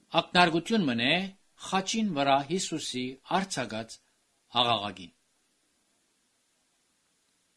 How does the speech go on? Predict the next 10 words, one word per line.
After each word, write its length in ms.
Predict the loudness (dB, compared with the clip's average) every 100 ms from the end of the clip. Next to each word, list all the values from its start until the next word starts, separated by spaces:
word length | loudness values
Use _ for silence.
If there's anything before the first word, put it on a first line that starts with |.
| _ _ _ _ _ _ _ _ _ _ _ _ _ _ _ _ -2
Հիսուսի 440 | -2 0 0 0 -2
թարն 400 | 0 4 4 2 -2
փորձառությունը 840 | 0 -2 4 2 2 -2 -2 -2 -4 -6
երկրի 420 | 0 0 0 -4
վրա 280 | -4 -2 0 -2 -4 _ _ _ _ _ _ 0
պատկերացված 800 | 2 2 2 4 2 4 2 4
է 120 | 0 0
որպես 480 | 0 0 0 -4 -6
փորձառությունը 880 | -4 -4 4 4 4 -2 -6 -4 -4
մեկուն, 460 | 2 2 4 2 2